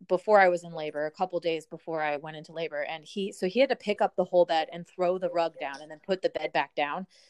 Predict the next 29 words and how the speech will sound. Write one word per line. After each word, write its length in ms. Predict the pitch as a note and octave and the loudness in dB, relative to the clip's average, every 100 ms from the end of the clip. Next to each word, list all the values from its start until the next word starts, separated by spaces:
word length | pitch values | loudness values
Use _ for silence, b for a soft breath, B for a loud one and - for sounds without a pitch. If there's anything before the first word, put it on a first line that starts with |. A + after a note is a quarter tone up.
| b b b _ | b b b _
And 180 | G#3 F#3 | 4 4
I 160 | F3 F#3+ | 2 -2
was 180 | G3 | -4
like, 200 | G3 F3+ - | -6 -6 -6
"Oh, 240 | C4+ A3+ | -6 -6
the 120 | F3 F3+ | -6 -8
bed 340 | G3 A3 A3 | -4 -4 -4
is 160 | F3 - | -6 -8
not 300 | F3+ F#3 F3+ - - _ | -10 -10 -12 -16 -20 _
in 100 | G3 | -6
the 80 | F#3+ | -2
middle 260 | F3+ G3 F#3+ | 0 2 0
of 100 | E3 | -2
the 80 | |
room. 260 | D#3 F#3 D3 | -4 -4 -6
It's 140 | C3+ - | -12 -6
not 180 | F#3 - | -6 -4
centered. 400 | F#3+ F#3 G#2 - | -6 -6 -6 -8
Like, 180 | D#3 - | -10 -8
you 80 | F3 | -4
put 160 | G3 | -2
it 60 | F3 | -2
down 220 | F#3 F#3+ | 0 -2
crooked. 340 | G3 D#3+ D#3 D3+ | -2 -4 -4 -8
Can 140 | F#3 | -6
you 80 | F3 | -6
please 320 | - G3 F#3 | -2 -2 -2
put 200 | - F#3+ E3+ | -2 0 2
it 160 | - | 0